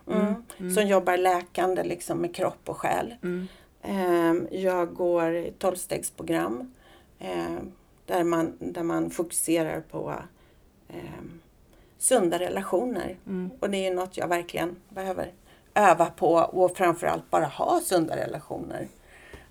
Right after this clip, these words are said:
Speaker 1: Eh, och våga, våga, liksom, vara jag. Eh, jag går promenader. Jag har en enögd liten mops också. Det glömde jag att säga i inledningen.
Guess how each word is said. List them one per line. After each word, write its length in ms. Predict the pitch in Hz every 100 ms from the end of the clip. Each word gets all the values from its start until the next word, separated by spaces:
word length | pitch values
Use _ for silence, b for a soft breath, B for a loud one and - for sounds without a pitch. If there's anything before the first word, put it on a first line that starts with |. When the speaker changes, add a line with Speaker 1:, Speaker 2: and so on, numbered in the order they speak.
| B
Speaker 1:
Eh, 220 | 214 190
och 200 | 180 196
våga, 720 | 196 196 170 165 170 170 170 196
våga, 440 | 220 226 185 185
liksom, 560 | 196 196 196 185 175 185 - b b b b _
vara 420 | - 196 165 165
jag. 640 | 165 202 269 - 185 208 202 _ _ _
Eh, 280 | - 190 190
jag 120 | 208 220
går 80 |
promenader. 1000 | 220 226 208 196 170 165 165 165 165 185 B B
Jag 100 | -
har 120 | 202 196
en 160 | 185
enögd 540 | - 196 170 170 165 175
liten 320 | 185 185 180
mops 380 | 190 202 - -
också. 340 | - - - -
Det 80 |
glömde 300 | 180 175 170
jag 80 | 175
att 60 | 180
säga 300 | 175 170 170
i 40 |
inledningen. 680 | 175 165 160 - 160 147 -